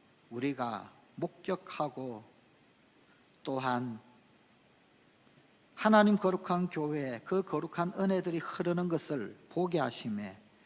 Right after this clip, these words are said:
감사를 드립니다. 왜 이 시점인지, 그리고 왜 이때인지 알 길 없으나,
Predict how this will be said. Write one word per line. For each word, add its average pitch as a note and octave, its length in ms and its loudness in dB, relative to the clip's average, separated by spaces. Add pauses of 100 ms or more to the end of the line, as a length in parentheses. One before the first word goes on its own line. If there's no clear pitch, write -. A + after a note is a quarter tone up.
(160)
감사를 A#2 680 -6 (440)
드립니다. A#2+ 540 -10 (3000)
왜 G3+ 380 6 (100)
이 F#3+ 60 -2
시점인지, C#3+ 960 -2 (200)
그리고 F#3+ 500 2
왜 G#3 340 2
이때인지 G#2+ 1120 -4 (520)
알 C3+ 160 0
길 G#3 340 2
없으나, B2 720 -2